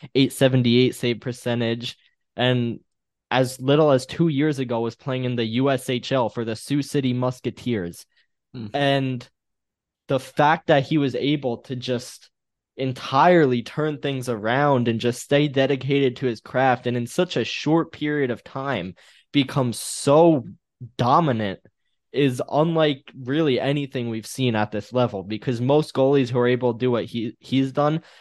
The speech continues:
Speaker 1: have a long history of dominating youth leagues and something like that. Akira Schmid is not like that at all. His, none of his numbers really from any youth leagues truly stick out as well. Like, this guy has an N H L future, but the only thing that matters is the present,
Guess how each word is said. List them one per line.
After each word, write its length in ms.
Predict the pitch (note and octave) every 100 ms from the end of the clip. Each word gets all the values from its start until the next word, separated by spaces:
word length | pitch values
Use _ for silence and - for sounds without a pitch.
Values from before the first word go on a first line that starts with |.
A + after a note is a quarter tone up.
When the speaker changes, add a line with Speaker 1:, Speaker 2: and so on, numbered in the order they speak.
| -
Speaker 1:
have 160 | C#3 B2
a 60 |
long 440 | B2 A2+ C3 D3+ C3+
history 500 | A2+ C3 - B2 A2
of 200 | A2 A#2
dominating 640 | B2+ C3+ B2+ B2 A#2 A2
youth 240 | A#2 B2 B2
leagues 300 | G#2+ G#2+ A2+
and 100 | G#2
something 280 | A2 G#2
like 140 | G#2 F#2+
that. 220 | G2 G2
Akira 340 | G#2+ - F3+ D3
Schmid 280 | - D3
is 140 | A#2 G#2+
not 280 | B2+ C#3 A#2+
like 200 | B2 B2
that 120 | G#2+
at 120 | G#2
all. 260 | C3 E2+ - _ _ -
His, 260 | C#3+ A#2+ G#2
none 360 | B2+ B2 D3 E3+
of 120 | D#3
his 180 | D3+ B2+
numbers 520 | B2 C#3+ C3+ B2 A2
really 500 | A#2 A2+ A2 G#2 B2+ _ _
from 200 | - C3 -
any 240 | C#3 D3
youth 340 | A#2+ A#2 A2 A#2
leagues 320 | A2 G#2 -
truly 440 | - - D3 C#3
stick 320 | A#2+ - C3
out 260 | B2+ C3 F#2+
as 120 | A2
well. 280 | G#2+ A#2+ A2+
Like, 180 | G#2+ G#2
this 160 | B2 -
guy 160 | A#2+
has 180 | B2 A#2+
an 120 | A#2+
N 120 | G#2
H 180 | A#2 G#2+
L 100 | A2
future, 540 | - B2 B2 - F#2+ - _ _ _
but 320 | C3+ A#2+ - -
the 120 | C3+
only 260 | C#3+ D3+ D3
thing 160 | D#3
that 100 | C#3
matters 380 | C3+ C3+ C3+ C3
is 100 | B2+
the 100 | B2+
present, 500 | - C3 C3 D#3 D#3